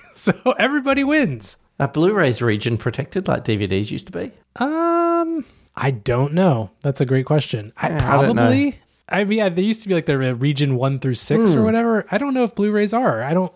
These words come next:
Speaker 1: recall seeing regions on them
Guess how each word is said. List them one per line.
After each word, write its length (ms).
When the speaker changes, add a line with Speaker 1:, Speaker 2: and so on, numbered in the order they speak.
Speaker 1:
recall 380
seeing 540
regions 400
on 180
them 260